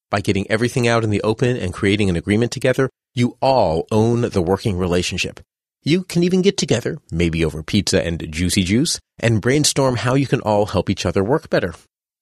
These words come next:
Keep your mind aligned. If you truly live to make your people successful, you'll be off to a great start. And even so, someday you'll have to fire someone. That will be your moment of truth.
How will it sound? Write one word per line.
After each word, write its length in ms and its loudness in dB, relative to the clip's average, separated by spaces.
Keep 180 0
your 140 2
mind 440 0
aligned. 760 -2
If 200 0
you 80 2
truly 400 0
live 560 -2
to 100 -2
make 220 2
your 80 0
people 260 0
successful, 640 0
you'll 120 2
be 140 2
off 200 2
to 100 0
a 60 2
great 500 -4
start. 400 -2
And 200 0
even 360 0
so, 500 0
someday 800 0
you'll 240 0
have 280 -4
to 120 -2
fire 340 -2
someone. 480 -6
That 480 -6
will 120 -2
be 100 -2
your 160 0
moment 320 0
of 80 -16
truth. 460 -4